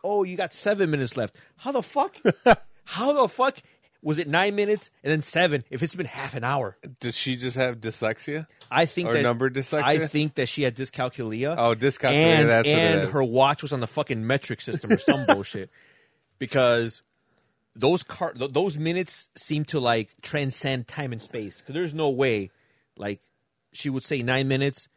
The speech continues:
Speaker 1: and then
Speaker 2: Uh-huh.
Speaker 1: twenty minutes later, seven minutes, then ten minutes later, it was like, "Oh, six minutes." I'm like, "Something's not right here."
Speaker 2: W-, it, uh, with your increased income, are you just looking for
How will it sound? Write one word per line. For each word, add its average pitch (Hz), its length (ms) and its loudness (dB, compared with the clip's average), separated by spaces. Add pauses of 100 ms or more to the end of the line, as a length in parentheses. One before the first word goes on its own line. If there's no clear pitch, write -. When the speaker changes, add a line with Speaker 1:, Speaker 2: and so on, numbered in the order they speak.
(140)
Speaker 1:
and 110 160 -4
then 123 120 0
Speaker 2:
Uh-huh. 113 60 -12
Speaker 1:
twenty 139 220 -2
minutes 135 200 -4
later, 135 360 2 (140)
seven 135 380 -2
minutes, 139 420 -4 (600)
then 120 200 -6
ten 143 280 -10
minutes 147 240 -8
later, 147 340 -2
it - 60 -8
was 120 140 -6
like, 123 120 -6
"Oh, 131 360 -2 (400)
six - 380 -6
minutes." 113 360 -12 (200)
I'm - 80 -20
like, 98 140 -12 (800)
"Something's 98 300 -18
not 92 100 -12
right 95 180 -12
here." 82 200 -20 (160)
Speaker 2:
W-, 113 260 -6
it, 120 220 -4 (800)
uh, 110 520 4 (1120)
with 123 360 -2
your 120 160 2
increased 131 600 -4
income, 117 400 -4
are 101 80 0
you 104 120 -2
just 104 180 -10
looking 107 260 -6
for 95 380 -4